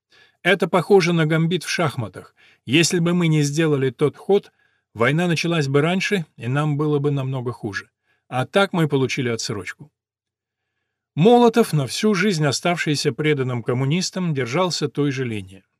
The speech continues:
Спустя годы он решительно отвергал предположение о том, что Сталин мог всерьёз поверить Гитлеру.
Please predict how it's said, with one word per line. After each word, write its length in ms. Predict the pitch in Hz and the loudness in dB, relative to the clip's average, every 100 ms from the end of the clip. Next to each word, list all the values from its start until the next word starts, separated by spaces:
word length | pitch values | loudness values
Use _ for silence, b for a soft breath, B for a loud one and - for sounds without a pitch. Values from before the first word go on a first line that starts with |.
| - | -16
Спустя 440 | - 110 - 143 | -8 -6 0 0
годы 280 | 139 147 147 | 2 2 2
он 120 | 147 | 2
решительно 800 | 151 151 - 202 214 196 190 170 - - | 0 0 -2 -4 -2 -2 -4 -6 -10 -6
отвергал 600 | 160 165 160 151 139 101 | -4 0 -2 0 -2 -2
предположение 640 | 113 98 113 117 139 123 | -8 -6 -4 -2 -2 -4
о 60 | 113 | -6
том, 180 | 160 143 | -4 -4
что 200 | - 113 | -6 -6
Сталин 420 | - 143 170 160 | -2 -2 0 -2
мог 180 | 131 131 | -4 -6
всерьёз 560 | - 127 117 131 147 | -6 -4 0 2 0
поверить 440 | - 135 131 139 160 | -2 -2 0 -2 -2
Гитлеру. 440 | 175 127 95 92 | -4 -6 -10 -12